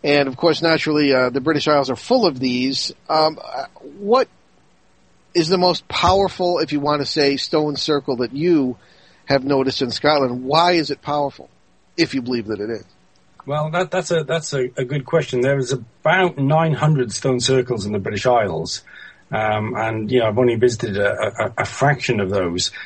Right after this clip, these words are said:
Speaker 2: They're some of my favorite places to visit. I'm notoriously,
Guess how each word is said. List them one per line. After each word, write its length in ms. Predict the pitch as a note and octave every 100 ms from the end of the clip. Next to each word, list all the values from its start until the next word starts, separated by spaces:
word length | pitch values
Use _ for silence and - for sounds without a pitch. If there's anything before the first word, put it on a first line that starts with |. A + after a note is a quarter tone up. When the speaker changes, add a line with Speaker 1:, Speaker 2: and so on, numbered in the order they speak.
| - _
Speaker 2:
They're 320 | - C#3+ C3+ C3+ B2+ C3 _ _ _
some 220 | - - F3
of 80 |
my 100 | D#3
favorite 540 | D3 - G3 F#3 D#3+ D#3
places 500 | D3 D3+ - C3 A#2
to 120 | -
visit. 540 | A#2+ C#3+ B2 F#2+ D#2 - - - - -
I'm 480 | A#2+ B2+ C3 B2+ B2+ _ _ -
notoriously, 1160 | B2+ B2+ - - G3 G3 F#3 D3 - A#2+ G2+